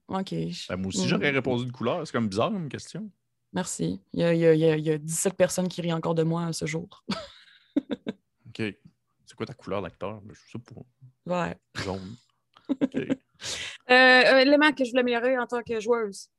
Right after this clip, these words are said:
Speaker 1: Euh, je joue safe. Je fais des personnages safe. J'aimerais ça, à un moment donné, être capable de de jouer quelque chose un, un, un peu plus différent que ce que je fais déjà.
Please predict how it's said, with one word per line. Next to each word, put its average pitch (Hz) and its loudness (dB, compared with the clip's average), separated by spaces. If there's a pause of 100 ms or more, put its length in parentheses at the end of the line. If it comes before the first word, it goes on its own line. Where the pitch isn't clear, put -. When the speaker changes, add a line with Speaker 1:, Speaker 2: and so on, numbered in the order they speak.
(500)
Speaker 1:
Euh, 226 2 (1400)
je 247 6
joue 262 0
safe. - -6 (1000)
Je - -18
fais 254 0
des 247 -2
personnages 247 -4
safe. 269 -4 (1500)
J'aimerais 208 -4
ça, 208 -6
à - -2
un 240 0
moment 226 2
donné, 214 0
être 214 -2
capable 220 -2
de 196 -4 (1400)
de 208 4
jouer 214 2
quelque 214 0
chose 233 -2
un, 208 2
un, 196 0
un 196 -2
peu 202 -12
plus 247 -2
différent 196 -2
que 202 -6
ce - -10
que 196 -6
je - -8
fais 202 -4
déjà. 185 -6